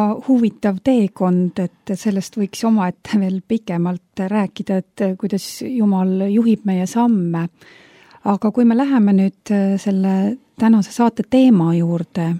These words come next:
dementsus, äh, mis asi see on? Kas see on see, et enamasti eakamad inimesed, nad korraga enam ei mäleta asju, samas jällegi, äh, võib-olla mingeid lapsepõlve asju mäletavad väga hästi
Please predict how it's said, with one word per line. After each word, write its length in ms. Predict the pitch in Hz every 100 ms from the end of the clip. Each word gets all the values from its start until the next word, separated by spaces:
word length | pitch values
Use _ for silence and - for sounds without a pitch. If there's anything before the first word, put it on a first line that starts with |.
| - _ _ _ _ -
dementsus, 880 | 196 190 180 160 - - 175 - - _ _ _ _ -
äh, 160 | 202 226 - _ _
mis 200 | 277 -
asi 260 | 330 - 202
see 160 | 254 226
on? 160 | 175 165 156 - _ -
Kas 140 | 226 -
see 80 |
on 60 | 220
see, 360 | - 277 269 254 247 - - -
et 300 | 196 - _ -
enamasti 440 | 208 190 175 - 180
eakamad 520 | 190 - 226 214 214
inimesed, 600 | 226 226 214 208 220 208
nad 280 | 208 202 -
korraga 400 | - 233 202 196
enam 240 | 202 185 170
ei 120 | 165
mäleta 720 | 170 175 185 185 - - 185 175
asju, 540 | 185 - - 202 180 - - - -
samas 400 | - 185 196 220
jällegi, 440 | 220 220 214 214 214 208 - - -
äh, 160 | 180 208 208 208 208
võib-olla 280 | 190 180 170
mingeid 260 | 175 175
lapsepõlve 720 | 180 175 - 208 208 208 208
asju 280 | 208 - 220 196
mäletavad 500 | 196 - 185 170 175
väga 300 | 185 220 202
hästi 480 | 226 214 - -